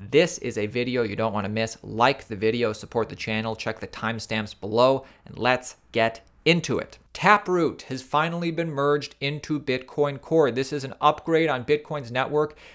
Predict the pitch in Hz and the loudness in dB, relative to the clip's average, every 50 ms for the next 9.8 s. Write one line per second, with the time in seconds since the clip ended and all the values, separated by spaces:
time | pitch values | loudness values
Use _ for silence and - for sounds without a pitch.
0 | _ _ - 113 110 107 - 143 143 147 147 143 147 143 135 - - - _ _ | _ _ -8 -8 -6 -4 -4 -2 0 -2 -2 0 -2 -2 -4 -4 -10 -18 _ _
1 | - - 139 156 175 185 190 185 170 165 175 196 214 220 202 170 120 95 - - | -12 -6 -2 -2 0 0 -2 -4 -4 -4 0 6 8 8 8 8 6 0 -4 -10
2 | _ _ _ - 135 143 147 - - 190 180 - 185 - - 151 131 113 95 80 | _ _ _ -6 -4 -4 -4 -4 -4 -4 -2 -2 -4 -2 0 2 2 2 2 2
3 | 82 80 - _ _ _ _ _ _ _ _ _ _ _ _ - - 139 127 143 | -2 -4 -8 _ _ _ _ _ _ _ _ _ _ _ _ -10 -8 -4 -2 0
4 | 147 170 208 226 226 220 214 220 - 165 165 170 165 165 165 160 - - 143 131 | 4 4 4 6 6 4 4 2 2 2 2 2 2 2 0 0 2 4 4 6
5 | 117 107 104 - - - - - - - - - - - - _ _ _ _ _ | 6 4 2 -4 -10 -16 -20 -20 -20 -20 -20 -20 -20 -20 -20 _ _ _ _ _
6 | _ - 170 202 190 - 240 254 202 - - - - - - 165 175 - - 190 | _ -4 -4 -4 0 0 2 2 2 0 -2 -6 -14 -10 -2 -2 -2 0 2 0
7 | 180 180 - - 170 165 160 - 151 151 147 151 - 156 156 - - 160 147 127 | 0 0 0 -4 -4 -4 -4 -4 -4 -4 -4 0 0 -2 -2 0 -6 -6 -6 -6
8 | 127 135 139 135 110 139 143 143 - - - 196 - - 143 185 214 233 220 233 | -4 -4 -4 -2 -2 -2 -2 -2 -4 -4 -6 -6 -4 -4 -2 0 0 4 4 4
9 | 220 208 220 226 220 - - 139 113 104 98 117 131 - - - | 2 4 2 0 -2 0 0 0 2 2 2 0 -2 -2 -4 -14